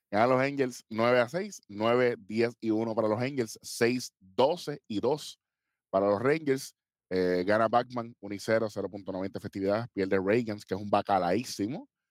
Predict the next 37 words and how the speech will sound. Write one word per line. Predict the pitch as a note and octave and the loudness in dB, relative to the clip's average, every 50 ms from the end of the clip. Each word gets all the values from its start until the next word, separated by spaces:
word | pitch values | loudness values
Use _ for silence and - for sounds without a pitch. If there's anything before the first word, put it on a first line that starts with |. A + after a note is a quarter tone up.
| _ _ _ _ - | _ _ _ _ 0
dos | - G#2 G#2 | 2 2 2
y | G2+ | 2
tres, | - - C3 D3+ D#3 | 2 2 0 0 0
cinco | - - A#2+ A#2 - A#2 G#2 | -2 -6 -6 -4 -4 -6 -4
punto | G#2+ A2+ G#2+ - | -6 -6 -6 -4
noventa | A2 A2 A2+ A#2 G#2 - | -4 -2 -2 -4 -4 -2
y | A2 | -2
dos | A2 G#2+ G#2 | 0 0 0
de | A2+ | -2
efectividad. | A2+ A#2 C3 - - C3+ C#3 C3 A#2+ - _ _ _ - - _ _ - _ _ _ _ _ | -4 -6 -6 -6 -4 -2 -2 -2 -2 -4 _ _ _ -18 -18 _ _ -20 _ _ _ _ _
Chad | - - D3+ D#3+ C#3+ | 2 2 4 4 2
Wallach | A#2+ A#2+ C#3+ F3+ A3+ G3+ C#3 - _ _ | 2 4 4 6 6 4 2 -2 _ _
se | - - A2+ | -8 -8 -4
fue | G2+ A#2 B2 | 0 2 4
de | B2+ B2+ | 4 4
uno | B2+ C3 B2+ B2 A#2+ | 2 0 -2 -4 -2
uno | C3 C3+ B2+ | -2 -2 -4
con | A#2+ B2 | -4 -4
cuadrangular, | A2+ B2 A2+ A2 A2 G#2+ A2 G#2+ A2 A#2 | 0 0 2 2 0 0 0 0 0 0
dos | G#2+ A2+ A#2 | 0 -2 -2
empujadas, | A2+ - - A2+ A2 A#2+ B2+ C#3+ C#3 C#3 C#3 - _ - | -4 -6 -6 -2 0 2 2 2 2 0 -4 -8 _ -10
una | A2 G#2+ G#2 | -6 -4 -2
anotada. | G#2+ G#2+ - A#2+ C3 C3 B2 A#2 | -2 0 2 2 2 2 2 0
Shohei | A2 - G#2+ A2+ A#2 | -2 -4 -2 0 0
Ohtani | A2 G#2 A2+ A2+ A#2 G#2+ | 0 0 0 -2 -2 -4
se | A2 G2+ | -8 -6
fue | - A2 G#2+ | -4 -2 -2
de | G#2 | -2
cuatro | F2 - G#2+ G#2+ - G2 G2+ G#2+ | -2 0 -2 -2 0 0 0 -2
dos | A2+ A2 | -2 -2
con | - G#2+ G2 | -6 -10 -8
dos | F#2+ G#2 - | -8 -4 0
cuadrangulares, | - A2 G#2 G#2 G2+ F#2+ F#2+ G2+ G#2+ G2+ | 0 0 2 0 0 0 0 2 2 0
base | F#2 F#2 - G2+ F2+ | 0 -2 -8 -8 -8
por | F#2+ F2+ | -8 -6
bolas, | F2+ G2+ G2 F#2+ - - | -2 -2 -2 -2 -2 0
cuatro | G2+ G#2+ A2+ A#2+ A#2+ A#2+ A#2+ A2+ | 2 4 4 4 2 0 -4 -6